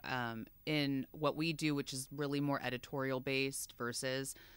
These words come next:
Speaker 2: a consultation, hair history. Um, you're a chemist in the salon.
Speaker 1: Mm-hmm.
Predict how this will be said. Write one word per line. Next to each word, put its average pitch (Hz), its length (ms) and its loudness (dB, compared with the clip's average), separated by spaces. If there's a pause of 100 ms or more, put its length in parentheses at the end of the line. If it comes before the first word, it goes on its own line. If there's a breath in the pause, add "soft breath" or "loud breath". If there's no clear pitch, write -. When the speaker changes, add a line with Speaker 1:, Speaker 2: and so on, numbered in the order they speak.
(280 soft breath)
Speaker 2:
a 147 80 -4
consultation, 139 880 2
hair 139 280 2
history. 135 1000 0
Um, 127 320 -4 (120)
you're 139 300 2
a 123 60 2
chemist 135 500 4
in 135 140 2
the 131 80 0
salon. 127 480 0
Speaker 1:
Mm-hmm. 190 180 6